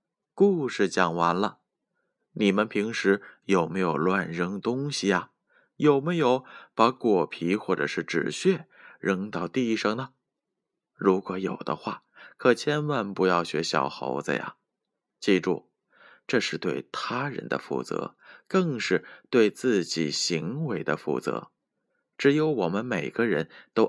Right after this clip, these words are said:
爱护身边的环境，爱护身边的人，这个世界才会更加的美好。那接下来，建勋叔叔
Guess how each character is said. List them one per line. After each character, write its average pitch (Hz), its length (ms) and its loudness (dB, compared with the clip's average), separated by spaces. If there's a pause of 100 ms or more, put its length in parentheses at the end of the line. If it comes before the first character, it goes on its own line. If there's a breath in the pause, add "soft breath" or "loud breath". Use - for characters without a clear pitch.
爱 92 240 4
护 85 260 0
身 110 340 -6
边 131 200 -4
的 87 100 -2
环 67 320 -4
境， - 220 -2 (260 loud breath)
爱 127 240 2
护 104 260 0
身 156 400 -4
边 165 220 -2
的 98 100 -4
人， 78 460 -4 (400 loud breath)
这 220 220 0
个 190 180 2
世 95 300 0
界 - 280 -2 (280 loud breath)
才 - 260 0
会 85 220 -2
更 98 440 -8
加 92 280 -6
的 80 180 -8
美 64 320 -6
好。 - 560 -8 (1000)
那 120 120 4
接 110 160 0
下 120 160 -4
来， 78 240 -2 (240 loud breath)
建 98 200 2
勋 92 160 -2
叔 123 200 0
叔 - 220 -6